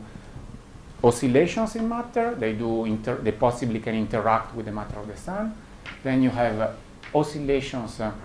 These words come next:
in vacuum, the flavor oscillations of neutrinos that mix up, uh, their, um, their flavors. And then you have oscillations in the matter of the Earth that also mix up their flavors. So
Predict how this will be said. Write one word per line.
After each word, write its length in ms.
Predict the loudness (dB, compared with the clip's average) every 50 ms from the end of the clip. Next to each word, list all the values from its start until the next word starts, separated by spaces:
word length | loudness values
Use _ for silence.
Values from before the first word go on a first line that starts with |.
| -14 -16 -16 -18 -18 -20 -20 -16 -16 -16 -14 -14 -16 -18 -16 -16 -16 -14 -10 -8 -8 -8 -8 -6 -4
in 120 | -4 2 6
vacuum, 640 | 8 8 8 6 4 0 2 4 4 2 2 -2 -4 -8 -10 -10 -10 -10 -10 -10
the 60 | -8
flavor 300 | 2 4 4 6 6 4
oscillations 460 | 2 0 0 0 0 2 0 -2 -4
of 80 | -4 -4
neutrinos 540 | -4 -6 -8 -6 -6 -4 -2 -2 -2 -2 0
that 180 | -2 -2 -2 0
mix 300 | -2 -2 -2 -4 -6 -6
up, 200 | -6 -6 -6 -8
uh, 100 | -10 -10 -10 -12 -16 -16 -16 -16 -16 -16 -16 -14 -12 -8 -6
their, 280 | -4 -4 -4 -4 -6
um, 440 | -6 -8 -10 -10 -10 -10 -10 -10 -8
their 120 | -6 -6 -8
flavors. 540 | -4 -2 -2 -2 0 0 -2 -2 -4 -10 -16 -16 -16 -16 -16 -14 -10
And 120 | -8 -6 -2 0
then 120 | 2 2
you 60 | 2 0
have 380 | 0 -2 -2 -2 -2 -4 -4
oscillations 640 | -6 -6 -4 -4 0 0 0 0 0 -4 -6 -6 -6
in 100 | -6 -4
the 60 | -2
matter 340 | 0 2 2 2 0 -2 -6
of 140 | -6 -6 -4
the 140 | -2 0 0
Earth 280 | 0 -2 -4 -4 -4 -4 -4 -4 -8 -12 -12 -14 -14 -14 -14 -12
that 180 | -12 -10 -4 -4
also 240 | -4 -4 -4 -6
mix 240 | -8 -8 -8 -10 -10
up 140 | -12 -10 -8
their 120 | -10 -10
flavors. 420 | -8 -4 -2 -2 -2 -2 -4 -8 -10
So 340 | -14 -4 0 0 0 0